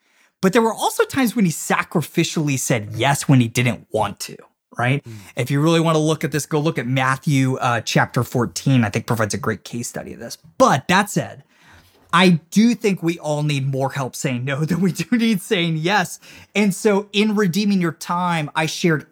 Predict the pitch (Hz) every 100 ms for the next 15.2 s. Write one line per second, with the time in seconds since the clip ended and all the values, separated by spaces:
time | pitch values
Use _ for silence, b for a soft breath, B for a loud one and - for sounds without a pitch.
0 | - 180 185 202 - - 175 156 - -
1 | 139 127 123 - b b - 143 - -
2 | 139 151 160 - 147 131 - 131 127 120
3 | - - - _ - 143 165 147 147 -
4 | - - 170 156 151 143 135 - 135 127
5 | - - 135 131 - - - - - 139
6 | 123 110 - - 135 131 196 170 - 139
7 | - - 139 135 123 120 117 110 180 190
8 | 123 131 151 156 139 151 104 113 117 123
9 | 117 123 - 330 311 269 302 - 302 226
10 | - 156 - - 220 220 233 247 359 339
11 | 226 160 147 139 139 127 - 143 127 113
12 | _ _ _ _ _ _ - B B B
13 | B - 180 180 277 - - 247 226 226
14 | 208 - 147 131 - 185 233 262 269 269
15 | 269 233